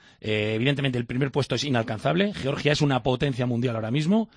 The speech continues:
tendrías que intentar quedar segundo ganando tanto a Rumanía como a Rusia, que es muy difícil, pero incluso quedando tercero, luego puedes jugar una repesca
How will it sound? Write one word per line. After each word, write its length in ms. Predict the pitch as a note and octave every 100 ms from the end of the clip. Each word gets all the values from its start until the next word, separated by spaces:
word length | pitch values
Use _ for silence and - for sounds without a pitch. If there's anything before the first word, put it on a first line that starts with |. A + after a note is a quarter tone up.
| - - _
tendrías 280 | A#2 C3 D3
que 40 |
intentar 220 | C#3+ D3 C#3
quedar 180 | C#3
segundo 380 | - D3 E3+ D3
ganando 380 | B2 C#3 D#3 C#3+
tanto 260 | B2+ B2+ B2+
a 40 |
Rumanía 340 | B2+ B2+ D#3+ C#3
como 180 | C#3+
a 20 | C#3
Rusia, 320 | E3+ - B2
que 100 | D3+
es 80 | C#3+
muy 140 | D3+
difícil, 420 | C#3 F#3 E3 G#3 - - -
pero 120 | D#3+
incluso 360 | E3 E3+ C#3+ C3+
quedando 400 | C3+ D3+ G#3 A3+
tercero, 440 | D#3+ C#3+ D#3 F#3+
luego 220 | G3+ E3 E3+
puedes 160 | F3+
jugar 140 | E3 D#3+
una 100 | D3+
repesca 500 | C#3+ - - C3+